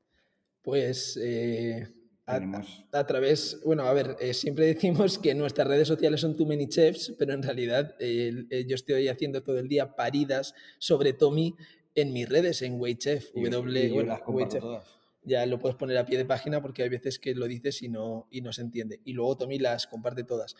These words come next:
Speaker 1: Y luego, por supuesto, en too many chef punto com y,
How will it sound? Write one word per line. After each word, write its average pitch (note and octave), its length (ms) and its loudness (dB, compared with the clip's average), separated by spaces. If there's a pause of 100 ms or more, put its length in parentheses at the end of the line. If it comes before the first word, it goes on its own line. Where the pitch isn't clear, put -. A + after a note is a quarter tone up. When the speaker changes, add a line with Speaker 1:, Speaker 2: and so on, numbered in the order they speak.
(260)
Speaker 1:
Y E3 100 4
luego, D#3 240 8
por D#3 160 4
supuesto, D3 380 -2
en C#3+ 100 -2
too - 80 -14
many C#3 140 -6
chef C#3 180 -2
punto C#3+ 320 -6
com E3+ 340 4 (100)
y, C3 360 0